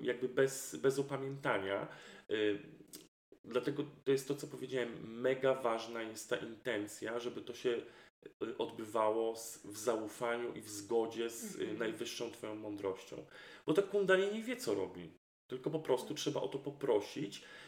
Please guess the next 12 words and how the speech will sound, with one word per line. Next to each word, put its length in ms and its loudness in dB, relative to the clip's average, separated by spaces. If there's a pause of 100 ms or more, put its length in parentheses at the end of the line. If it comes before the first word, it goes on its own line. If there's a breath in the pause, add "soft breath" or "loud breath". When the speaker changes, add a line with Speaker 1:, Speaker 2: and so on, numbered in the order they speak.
Speaker 1:
i 120 -6
ona, 260 4
mówię, 300 2
podbije 640 2
tą 240 2
kundalini, 880 -6
tą, 160 0
podbije 460 -2
tą 180 2
energię, 380 0
tą 160 -4
wibrację 680 0